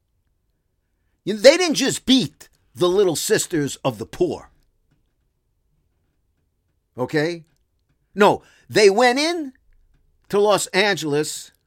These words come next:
and beat a Ram team that is trying to get into the playoffs.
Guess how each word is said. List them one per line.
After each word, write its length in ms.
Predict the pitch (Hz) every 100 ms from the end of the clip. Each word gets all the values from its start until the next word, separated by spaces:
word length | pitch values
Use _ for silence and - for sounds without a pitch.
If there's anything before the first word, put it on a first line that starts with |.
| _ _ _ _ _ _ _ _ _ _ _ _ _ _ _ _ _ _ _ _ _ _ _ _ _ _ _ _ _ _ _ _ _ _ _ _ _ _ _ _ _
and 120 | 139
beat 160 | 139 220
a 60 | 156
Ram 420 | 131 190 202 175
team 540 | - 135 131 139 147 _ _ _ _
that 160 | - 156
is 100 | 135
trying 380 | - 147 165 160
to 100 | 139
get 200 | 135 139
into 160 | 131
the 80 | 123
playoffs. 720 | - 147 117 67 - - -